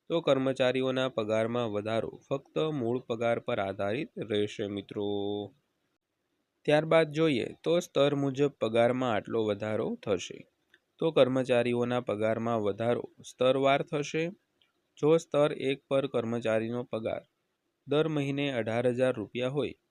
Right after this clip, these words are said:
તો તેમનો પગાર દર મહિને રૂપિયા આડત્રીસ હજાર થશે અને સ્તર છના કર્મચારીનો મૂળ પગાર દર મહિને ચોત્રીસ હજાર અને પાંચ, પાંચસોથી વધીને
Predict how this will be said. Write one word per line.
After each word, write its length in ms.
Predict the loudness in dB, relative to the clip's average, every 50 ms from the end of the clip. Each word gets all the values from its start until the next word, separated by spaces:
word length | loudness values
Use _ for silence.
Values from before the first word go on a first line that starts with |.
| _ _ _ _ _ _ _ _ _ -6
તો 60 | -4 -4 -2
તેમનો 320 | -2 -2 -2 -2 -2 -2 -2
પગાર 400 | -2 -2 0 0 2 2 0 0 0
દર 220 | 0 -2 -2 -2 -2
મહિને 360 | -4 -6 -6 -6 -4 -4 -4
રૂપિયા 400 | -4 -4 -6 -6 -4 -4 -2 -2
આડત્રીસ 440 | -2 -4 -4 -6 -6 -6 -6 -4 -4 -4
હજાર 240 | -2 0 0 0 0
થશે 380 | -2 -4 -6 -4 -4 -2 -2 -2 -4 -6 _ _ _ _ _ _ _ _ _ _ _ _ _ -10
અને 180 | -6 -4 -2 -2
સ્તર 320 | -4 -2 0 2 2 2 2 0
છના 400 | -6 -4 -4 -2 -2 -2 -2 -2
કર્મચારીનો 760 | 0 -2 -2 0 -2 -4 -4 -2 -2 -2 -2 -2 -2 -4 -4 -4
મૂળ 280 | -4 -6 -6 -6 -6
પગાર 360 | -4 -4 -2 -2 -2 -2 -4 -6 _ _ _ _ _ _ _ _ _ _ _ _ _ -2
દર 180 | 0 0 0 0
મહિને 340 | -2 -2 -2 -2 -2 -2 -4 -4
ચોત્રીસ 480 | -4 -4 -4 -4 -4 -6 -8 -6 -4 -4
હજાર 300 | -2 0 2 2 2 0 -4 -6
અને 260 | -8 -6 -4 -4 -4 -4 -4
પાંચ, 260 | -4 -4 -4 -4 -6 _ _ _
પાંચસોથી 640 | _ -6 -6 -6 -6 -6 -6 -6 -6 -4 -4 -4 -2
વધીને 420 | -2 -2 -2 -2 -4 -6 -6 -10